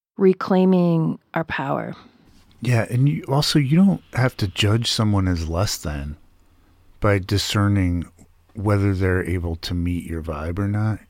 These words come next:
Speaker 2: You know, just to be clear on that for people.
Speaker 1: Yeah.
Speaker 2: And me dropping my vibe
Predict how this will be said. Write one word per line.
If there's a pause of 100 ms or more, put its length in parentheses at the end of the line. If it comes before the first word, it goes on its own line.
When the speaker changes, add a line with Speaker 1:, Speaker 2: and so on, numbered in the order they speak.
(160)
Speaker 2:
You
know,
just
to
be
clear
on
that
for
people. (240)
Speaker 1:
Yeah. (1400)
Speaker 2:
And (600)
me
dropping
my
vibe